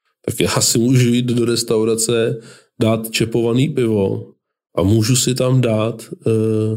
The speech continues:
jídlo na talíři a normálně obslouží číšník.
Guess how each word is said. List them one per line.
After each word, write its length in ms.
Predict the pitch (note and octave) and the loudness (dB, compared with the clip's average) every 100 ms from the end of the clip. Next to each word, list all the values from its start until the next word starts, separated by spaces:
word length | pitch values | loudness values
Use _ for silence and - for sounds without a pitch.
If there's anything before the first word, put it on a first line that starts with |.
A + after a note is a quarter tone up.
| G#2+ - _ | -6 -16 _
jídlo 300 | A#2 A2+ A#2+ | 2 2 0
na 60 | A#2+ | 0
talíři 380 | A#2 A2 A2 | 0 0 0
a 60 | B2 | 0
normálně 460 | B2 C3 B2+ C3 C3+ | 0 0 0 0 0
obslouží 500 | B2+ B2+ C#3 C3+ C3+ | -2 -2 0 0 -2
číšník. 440 | - C#3+ A#2 A2+ | -4 -2 -4 -6